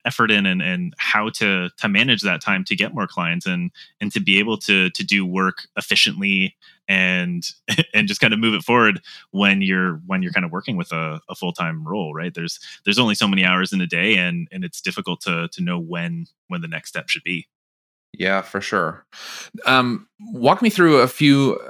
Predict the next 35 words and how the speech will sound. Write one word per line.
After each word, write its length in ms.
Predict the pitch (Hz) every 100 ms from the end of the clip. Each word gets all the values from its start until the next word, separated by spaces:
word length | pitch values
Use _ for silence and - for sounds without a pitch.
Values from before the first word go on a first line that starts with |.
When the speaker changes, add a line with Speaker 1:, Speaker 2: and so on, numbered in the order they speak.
| -
Speaker 2:
a 80 | 107
few 240 | - 123
other 220 | 127 120
aspects 420 | 92 107 - 101 110
of 300 | 98 95 -
your 220 | 92 101
life. 220 | 98 92
Like, 160 | 101 123
what 100 | 127
else 240 | 127 -
takes 320 | - 117 107 -
up 140 | 90
time 240 | - 101
in 60 | 101
your 100 | 98
life? 200 | 95 -
Are 120 | 92
you 200 | 95 95
married? 300 | 104 123 123
Do 80 | 113
you 40 |
have 140 | 90 -
kids? 460 | - 120 120 113
Do 80 | -
you 20 |
have 80 | 90
a 40 | 82
partner? 580 | - 123 113 120 117
Do 160 | 107 90
you 80 | 95
ha-, 180 | 82 -
do 80 | 98
you 60 | 98
have, 140 | 95
like, 280 | 87 -